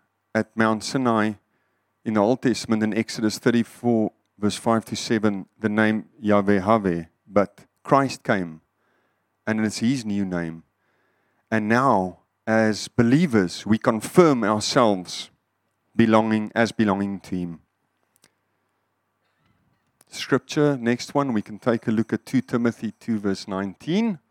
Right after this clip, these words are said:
"But God's firm foundation stands bearing this seal." Just stop for a second. Salvation, it's a seal. Interessant, jy's geseël met die Heilige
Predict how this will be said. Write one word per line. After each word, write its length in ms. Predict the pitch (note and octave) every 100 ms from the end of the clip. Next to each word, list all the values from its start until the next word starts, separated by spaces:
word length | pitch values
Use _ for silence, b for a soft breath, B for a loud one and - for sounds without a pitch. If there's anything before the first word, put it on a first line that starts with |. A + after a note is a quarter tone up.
| _ _ _ _ _
"But 220 | - G#2+ -
God's 320 | C3 C#3 -
firm 500 | - - E3+ F3 E3+
foundation 960 | - E3+ D#3+ A2+ G#2+ A2 - G2 F2+ E2+
stands 440 | - B2 A#2 G#2+
bearing 560 | - A2+ B2+ C#3+ C#3+ B2 _
this 220 | G2 A#2+
seal." 680 | B2 - - C3+ A2+ F2+ E2 _ _ _ _ _ _ _ _ -
Just 180 | - B2+
stop 300 | - - C3+
for 160 | - C#3+
a 80 |
second. 520 | A#2+ - A2 - F2 - _ _ _
Salvation, 920 | - - A2+ G2+ A#2 A#2 - G2+ E2 D#2 _ _ _ _ _ _
it's 200 | - -
a 40 | G#2+
seal. 680 | - - - C#3+ G2 E2 D#2+ _ _ _ _ _ _ _ _ _ _ _ _ _ _ _ -
Interessant, 640 | A2 A2 G#2 D#3 G2+ E2+
jy's 220 | - G#2
geseël 720 | - A#2+ - - D#3 A2 F#2 E2+ _ _ _ _ _ _
met 140 | G#2+ G#2
die 80 |
Heilige 360 | G2+ G2+ G#2+ G#2+